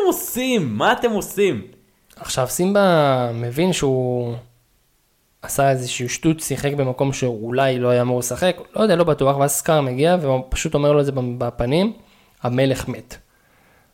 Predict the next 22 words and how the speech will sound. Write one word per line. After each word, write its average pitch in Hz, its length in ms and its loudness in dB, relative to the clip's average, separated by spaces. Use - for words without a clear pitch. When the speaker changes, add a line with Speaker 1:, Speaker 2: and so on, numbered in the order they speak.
Speaker 2:
ואז 131 240 0
הוא 143 80 4
אומר, 139 140 4
"אילולא 139 440 4
אתה, 175 220 2
אולי 143 320 6
הוא 147 100 4
עוד 135 120 2
היה 123 160 4
בחיים." 120 460 -2
כאילו, 123 180 -4
הוא 208 100 -2
עושה 226 180 -4
לו 214 100 2
אינספשן 185 400 0
כזה 151 200 0
בראש, 139 380 2
שהוא 135 340 0
אשם 135 260 -2
במוות 127 360 -2
של - 120 -6
מופסה, 139 500 -2